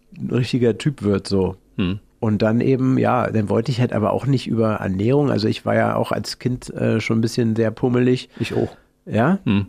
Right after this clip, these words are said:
Speaker 1: Dann, äh, du hast doch Gewichtheben gemacht. Und
Speaker 2: Ja, später erst. Auf, äh, ich
Speaker 1: Ach
Speaker 2: musste
Speaker 1: so.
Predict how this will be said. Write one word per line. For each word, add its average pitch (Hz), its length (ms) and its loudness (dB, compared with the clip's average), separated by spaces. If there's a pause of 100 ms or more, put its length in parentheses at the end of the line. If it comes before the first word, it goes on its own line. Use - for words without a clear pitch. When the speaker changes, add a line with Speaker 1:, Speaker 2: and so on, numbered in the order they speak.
(140)
Speaker 1:
Dann, 104 280 0 (220)
äh, 98 120 -4
du 95 100 -2
hast 95 160 -2
doch 101 60 0
Gewichtheben 98 540 -2
gemacht. 92 280 -4
Und 117 80 2
Speaker 2:
Ja, 78 200 2
später 147 300 0
erst. 65 240 0
Auf, 110 140 0
äh, - 200 0
ich 156 160 0
Speaker 1:
Ach 131 60 2
Speaker 2:
musste 151 180 2
Speaker 1:
so. 156 60 2